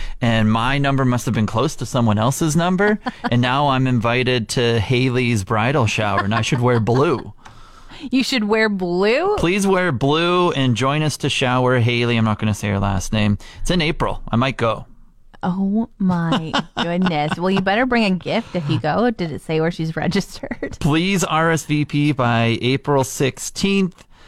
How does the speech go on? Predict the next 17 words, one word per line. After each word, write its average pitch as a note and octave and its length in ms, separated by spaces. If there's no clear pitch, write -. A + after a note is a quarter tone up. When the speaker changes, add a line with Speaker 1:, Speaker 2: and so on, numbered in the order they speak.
Speaker 1:
Um, A2 1000
yeah. F#4 480
So D3 120
I - 20
might F3+ 180
R F#3 180
S F3+ 140
V F#3 160
P. A3 280
I - 60
might D#3 120
just B3+ 240
Speaker 2:
Okay. C#4 80
Speaker 1:
be D#3+ 100
like, D#3 200
"What's F#3 240
up?" A3+ 240